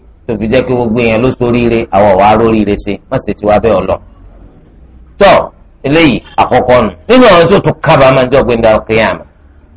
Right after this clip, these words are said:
ó lẹ́ni tí Ọlọ́run fún lówó, ó ní owó, ṣùgbọ́n ó kùnà láti ra àlìjánnà fúnra rẹ̀ lára owó òun títí tó fi lọ.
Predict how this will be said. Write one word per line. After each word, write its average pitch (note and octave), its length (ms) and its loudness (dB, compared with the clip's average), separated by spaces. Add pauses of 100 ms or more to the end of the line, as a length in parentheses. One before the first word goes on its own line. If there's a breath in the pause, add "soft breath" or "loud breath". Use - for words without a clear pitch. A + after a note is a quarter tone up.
(300)
ó D3 100 -2
lẹ́ni D3+ 380 2
tí D#3 160 -6
Ọlọ́run D#3+ 300 4
fún C#3+ 240 -2
lówó, C#3+ 260 4 (1160)
ó E3+ 80 2
ní E3 240 2
owó, D#3+ 300 4 (1160)
ṣùgbọ́n G#3 540 2 (380)
ó D4 200 0
kùnà A3 460 2
láti G#3 340 0
ra D#3+ 140 2
àlìjánnà D#3 520 2
fúnra B2+ 380 2
rẹ̀ A2 120 0
lára B2+ 220 2
owó B2+ 200 2
òun G#2+ 200 0
títí - 240 -14
tó C3+ 140 -2
fi A2 120 -6
lọ. G2+ 160 0